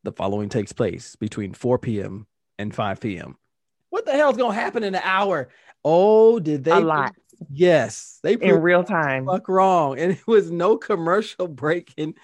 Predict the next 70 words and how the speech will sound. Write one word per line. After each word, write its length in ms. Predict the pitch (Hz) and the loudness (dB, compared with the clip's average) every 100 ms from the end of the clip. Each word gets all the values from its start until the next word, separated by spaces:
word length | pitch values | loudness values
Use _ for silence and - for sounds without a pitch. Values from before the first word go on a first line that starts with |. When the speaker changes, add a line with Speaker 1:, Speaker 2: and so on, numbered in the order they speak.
| - | -20
Speaker 1:
<laughs> 180 | - - | -10 -6
it, 100 | 175 214 208 | -2 -4 -4
it 160 | 170 - | -8 -6
would, 160 | 151 - - | -8 -10 -12
it 160 | 98 | -8
would, 120 | 131 131 _ _ _ _ - | -6 -8 _ _ _ _ -10
and 100 | 135 | -4
we 120 | 170 | 0
always 240 | 170 165 156 | 0 0 -4
used 120 | 160 | -12
to 60 | _ | _
turn 180 | 180 160 | -6 -6
it 100 | 147 | -6
into, 180 | 151 120 | -6 -6
to 160 | 165 131 | -4 -4
a 40 | |
game 540 | 110 135 135 110 107 - _ _ | -4 -4 -4 -6 -12 -18 _ _
where 200 | - 135 | -10 -6
it 100 | 135 131 | -6 -6
would 80 | 127 | -2
go 140 | 156 | -2
to 80 | 156 | -2
commercial 580 | - 143 151 156 131 127 | -4 -4 -4 -4 -6 -6
and 80 | 131 | -8
we're 100 | 127 | -8
like, 140 | 117 | -8
"Okay, 300 | 123 - 107 _ _ _ _ _ | -12 -12 -16 _ _ _ _ _
what 160 | 120 131 | -10 -8
time 180 | 131 120 | -10 -10
is 60 | |
it 40 | 127 | -10
gonna 160 | 123 | -10
be 100 | 120 117 | -8 -8
when 100 | 117 | -10
it 40 | |
comes 180 | 120 110 | -10 -10
back? 240 | 120 107 - _ | -10 -10 -14 _
Okay, 160 | 131 117 | -14 -12
it's 80 | 110 | -10
gonna 140 | 117 | -10
be 100 | 117 | -10
on 80 | 107 | -10
this 140 | 123 131 | -10 -8
time 260 | 117 98 | -10 -10
and 80 | 98 | -10
this 140 | 120 131 | -10 -10
time 320 | 110 95 98 | -12 -12 -14
and 100 | 113 | -12
this 120 | 120 | -12
time." 200 | - 110 - _ _ | -10 -14 -16 _ _
And 120 | 143 | -6
it 60 | 139 | -6
would 160 | 123 - | -6 -6
come 220 | 165 151 | -4 -2
back. 240 | 143 143 - _ - | 0 0 -4 _ -6
It 80 | 143 | -4
was 160 | 143 | -4
like 180 | 143 135 107 101 | -4 -6 -8 -4
betting. 480 | 143 120 92 117 - | -2 -2 -8 -14 -6
It 60 | |
was 120 | 147 143 | -6 -4
like 160 | 135 | -4
our 60 | 131 | -4
own 220 | 131 135 | -4 -6
gambling. 460 | 120 131 127 113 110 | -6 -4 -4 -8 -10
It's 80 | 147 | -12
like, 100 | 170 | -8
"Yeah, 300 | 294 277 254 | -6 -6 -10
I 60 | |
was 60 | 226 | -10